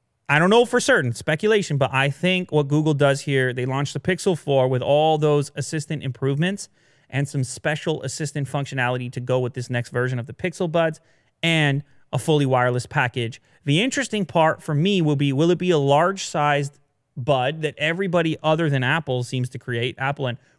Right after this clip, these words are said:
Huawei, they seem to have a, a much smaller bud. Or do they go with the large scale, go for the noise canceling and attack that part of the market?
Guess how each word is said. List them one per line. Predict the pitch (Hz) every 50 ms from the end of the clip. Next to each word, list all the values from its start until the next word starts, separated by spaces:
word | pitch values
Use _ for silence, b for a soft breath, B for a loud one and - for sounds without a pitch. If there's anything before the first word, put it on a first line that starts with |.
| b -
Huawei, | 139 127 143 151 135 120 120 117 127 - _ _ _ -
they | - 139 143 131 135
seem | 131 151 147 139
to | 139 135 - - -
have | 123 120 117 120
a, | 117 107 98 - - -
a | 131 113 110 - - - - 151
much | 143 135 131 127 -
smaller | - - 135 127 123 123 120
bud. | 120 127 120 120 135 160 165 b b b b b b b
Or | 160 185 208
do | 214
they | 220 214
go | 190 202 202
with | 202 185
the | 190
large | 165 156 160 165 165 165 -
scale, | - - - 156 151 156 151 151 151 160
go | 151 143 143 156 175
for | 160 - 175
the | 160 156
noise | 147 151 151 151 143
canceling | - - 151 143 143 135 - 147 143 139
and | 135 131
attack | 127 123 - 143 120 123 - -
that | 131 127 120 113 - _ b b b b b b b -
part | - 131 127 120
of |
the | 117 113
market? | 113 117 117 113 107 - 117 113 107 _